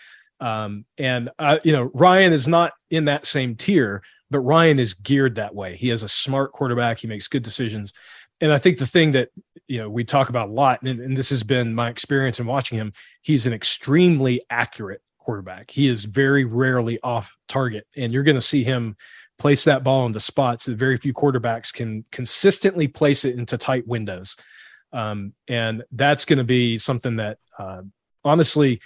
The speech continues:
the difference between a mildly accurate quarterback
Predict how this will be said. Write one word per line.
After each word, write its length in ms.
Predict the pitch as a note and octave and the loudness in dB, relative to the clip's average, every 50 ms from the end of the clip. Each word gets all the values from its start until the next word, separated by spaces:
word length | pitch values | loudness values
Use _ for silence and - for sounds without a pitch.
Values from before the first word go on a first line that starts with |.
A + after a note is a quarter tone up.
| - - - _ _ _ _ _ _ _ _ _ _ - | -20 -20 -20 _ _ _ _ _ _ _ _ _ _ -12
the 220 | A#2 A#2+ C3 C#3 | -6 -2 -2 -2
difference 540 | B2 G2+ - D#3 F#3 F#3 - G#3+ G3+ F3+ - | -2 2 4 4 4 6 6 6 6 4 2
between 500 | - E3+ D3 - - D#3+ D#3 D3+ C#3+ C#3+ | -2 -2 0 4 4 4 6 6 4 2
a 320 | C3+ C3+ C3 C3 B2+ C#3+ - | 2 2 0 0 -2 -6 -6
mildly 800 | D3+ B2 B2 C#3 C3+ C#3+ D#3 D#3 D3+ C3 D3+ D3+ C#3+ C#3 D3 - _ - | -6 -4 0 2 4 6 6 6 6 4 4 4 4 4 2 -2 _ -2
accurate 380 | D#3 C3+ C#3 - - D#3 D#3 - | 0 0 0 0 0 -4 -4 -2
quarterback 600 | - D#3+ D3+ D3 C#3 D3 C#3+ C#3 - - - | -4 -2 -2 0 0 0 -2 -2 -4 -8 -16